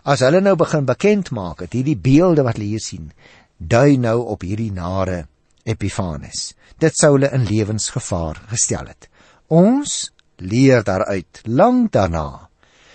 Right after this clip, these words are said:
dat 'n mens ook in ons eie situasie wat soms donker, soms uitsigloos wa-, word, vir, vir mekaar kan sê, "Toe maar, die Bybel leer vir ons, hou goeie moed,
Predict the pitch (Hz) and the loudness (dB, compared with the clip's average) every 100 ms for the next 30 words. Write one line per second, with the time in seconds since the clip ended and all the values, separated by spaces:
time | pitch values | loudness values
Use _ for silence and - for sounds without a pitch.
0 | _ - 117 113 107 104 98 285 139 110 | _ -6 -4 -2 -2 -4 -4 -4 -4 -4
1 | 98 87 82 - 220 170 92 - _ _ | -6 -8 -4 0 2 2 -2 -12 _ _
2 | - - 113 - 104 95 95 107 92 - | -18 -8 -6 0 0 2 0 -4 -6 -4
3 | 131 131 - - _ _ _ - 107 101 | -4 -4 -8 -12 _ _ _ -16 -6 0
4 | 147 151 - 143 160 _ _ _ - 165 | 2 0 -2 -6 -8 _ _ _ -4 0
5 | 160 - 170 147 - 98 92 82 82 76 | 0 0 0 0 -2 -6 -6 -6 -8 -10
6 | - 95 98 71 - _ _ _ _ _ | -14 -10 -10 -10 -18 _ _ _ _ _
7 | - 110 95 - - 95 95 98 87 90 | -8 -8 -8 -12 -6 -4 0 0 0 -4
8 | - 85 73 _ _ _ _ - 123 69 | -4 -6 -10 _ _ _ _ 0 0 -2
9 | - _ _ _ _ _ - 101 92 160 | -10 _ _ _ _ _ -12 -6 -2 0
10 | 180 101 85 78 80 71 64 - - 95 | 0 -2 -4 -6 -10 -10 -12 -12 -4 -2
11 | 123 - 135 101 76 - - | 0 0 0 0 -2 -6 -16